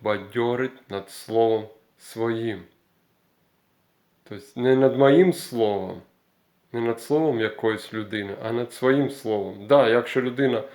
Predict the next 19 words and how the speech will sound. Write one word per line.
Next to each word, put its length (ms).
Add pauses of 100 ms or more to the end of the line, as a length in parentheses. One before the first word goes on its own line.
(400)
служить 640
Словом 460
Божим, 440 (320)
то 140
Дух 300
Святий, 380
Він 200
пот-, 320 (120)
потверджує 720
це 240
слово 360
проявами, 920
знамення, 640
чудес, 640 (1600)
свідоцтвом 760
Духу 320
людини, 440
що 200
да, 340